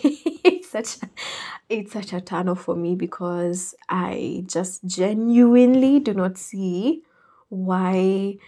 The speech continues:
a grown adult cannot use their words and communicate how they feel, even if in that moment they feel that they need space away from you and they're not really able to show up in the relationship fully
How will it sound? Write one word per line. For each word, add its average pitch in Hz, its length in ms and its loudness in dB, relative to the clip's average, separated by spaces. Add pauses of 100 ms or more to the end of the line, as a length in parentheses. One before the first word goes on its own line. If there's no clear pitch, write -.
(200)
a 202 80 -10
grown 185 320 -2
adult 180 600 -4
cannot 185 300 -8
use 185 460 0
their 196 220 -4
words 190 540 -2
and 190 160 -12
communicate 185 640 -4
how 185 160 -6
they 180 180 -4
feel, 190 560 -6 (100)
even 247 420 6
if 196 220 0
in 185 120 -2
that 185 160 -2
moment 185 580 -2
they 190 100 -8
feel 190 540 -4 (420)
that 196 140 -6
they 196 160 0
need 202 240 0
space 196 480 -4
away 185 320 -2
from 185 260 -6
you 185 580 0 (1300)
and 202 180 -4
they're 190 100 -2
not 190 260 0
really 196 360 -4
able 185 140 -4
to 185 160 -10
show 180 260 -6
up 185 160 -6 (760)
in 196 120 -10
the 190 100 -8
relationship 185 600 -6
fully 180 600 -6